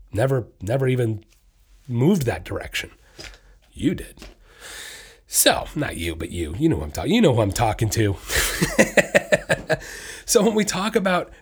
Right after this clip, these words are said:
building a relationship with our dogs, with your dog,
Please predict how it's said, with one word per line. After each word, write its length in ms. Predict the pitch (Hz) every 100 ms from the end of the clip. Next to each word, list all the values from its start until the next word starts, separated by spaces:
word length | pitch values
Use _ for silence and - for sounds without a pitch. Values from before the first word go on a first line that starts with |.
| - 113
building 400 | 190 220 196 180
a 40 |
relationship 680 | 156 147 160 165 143 135 120
with 120 | 123
our 160 | 127 117
dogs, 460 | 123 151 - -
with 140 | 120 113
your 360 | 113 151 165
dog, 580 | 135 143 175 117 - 127